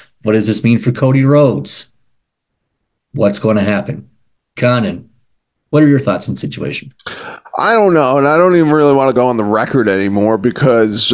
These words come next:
Speaker 2: uh, I think it was just last episode we were doing our year end and being like, you know, "The time for Roman and Rock is past." I think you said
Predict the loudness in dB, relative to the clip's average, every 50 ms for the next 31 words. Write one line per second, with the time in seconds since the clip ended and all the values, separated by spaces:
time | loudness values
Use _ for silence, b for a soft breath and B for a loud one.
0 | -4 -2 -2 0 2 2 2 2 0 0 -2 -2 -2 -2 -2 0 0 0 0 0
1 | 0 0 0 0 0 -2 -4 -4 -2 0 0 0 0 0 -2 -2 -2 0 0 0
2 | 0 0 -2 0 0 0 0 0 -2 -4 -8 -12 -14 -18 -20 _ _ -8 -6 -6
3 | -6 -4 -4 0 2 4 4 4 4 4 2 2 0 -2 -6 _ -12 -4 0 2
4 | 2 4 2 2 2 0 0 2 2 2 2 2 2 2 2 0 0 -2 -2 -2
5 | -2 -2 -2 -2 0 0 2 2 0 0 -2 -2 -2 -2 -2 -2 -4 -6 -10 _
6 | -2 0 0 0 0 0 -2 -2 -2 -2 -4 -4 -6 -6 -6 -4 -2 -2 0 0
7 | 0 0 -2 -2 -2 -2 -2 -2 0 0 0 0 0 0 0 0 0 0 0 0
8 | 0 0 0 0 0 -2 -4 -6 -8 -10 -8 -6 -4 -2 -2 -2 -2 -2 -2 -4
9 | -4 -4 -4 -4 -2 -2 -2 -2 -2 0 0 0 0 0 0 0 0 -2 -2 -4
10 | -6 -8